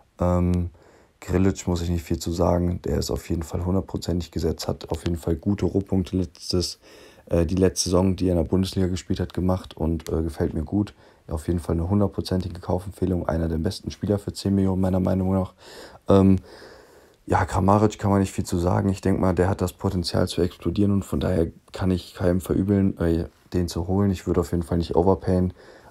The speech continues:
ähm, besonders weil ich den Preis schon happig finde. Dafür, was er in der letzten Saison gezeigt hat, aber jeder von uns weiß, dass ein Kramaric, der ja auch, ähm, die Elfmeter noch bei Hoffenheim schießt, auf jeden Fall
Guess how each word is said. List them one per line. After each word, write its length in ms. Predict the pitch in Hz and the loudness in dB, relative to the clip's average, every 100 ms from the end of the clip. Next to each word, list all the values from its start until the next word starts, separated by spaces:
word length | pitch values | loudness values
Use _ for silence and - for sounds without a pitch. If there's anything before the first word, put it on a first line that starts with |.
| - | -6
ähm, 140 | 85 87 | -2 0
besonders 560 | 85 87 85 87 - | 0 0 2 0 0
weil 120 | 67 | 0
ich 120 | 82 - | 0 0
den 160 | 80 | -4
Preis 220 | 78 87 | -2 -4
schon 180 | - 87 | -2 -2
happig 300 | 92 98 92 | 0 -2 -4
finde. 340 | - 95 95 92 - - - | 0 2 2 0 -8 -20 -12
Dafür, 260 | - - 90 | -6 -4 2
was 200 | 90 - | 2 2
er 80 | 85 | 2
in 40 | |
der 100 | 85 | 2
letzten 300 | 85 95 - | 2 2 2
Saison 160 | 92 90 | 2 2
gezeigt 340 | 87 - 87 | 0 0 0
hat, 80 | 82 | 0
aber 140 | 82 | 0
jeder 260 | 82 87 87 | 0 0 0
von 200 | - 76 | 0 -2
uns 180 | 80 - | -2 0
weiß, 220 | 78 85 | 0 0
dass 200 | 85 - | -2 -4
ein 60 | 85 | -4
Kramaric, 640 | 87 85 90 87 92 - _ - - - - | -2 0 0 0 -2 -6 _ -20 -20 -20 -6
der 100 | 87 | -2
ja 100 | - | 0
auch, 260 | 80 - - | -2 -6 -4
ähm, 200 | 85 85 | -2 -2
die 140 | - | 0
Elfmeter 400 | 64 - 85 85 | 0 0 -2 0
noch 140 | 87 - | -2 -2
bei 120 | 76 | -4
Hoffenheim 280 | 78 85 78 | -2 -2 -4
schießt, 280 | - - 80 | -4 -6 -6
auf 120 | - | -4
jeden 120 | 87 | -6
Fall 260 | - 87 | -2 -4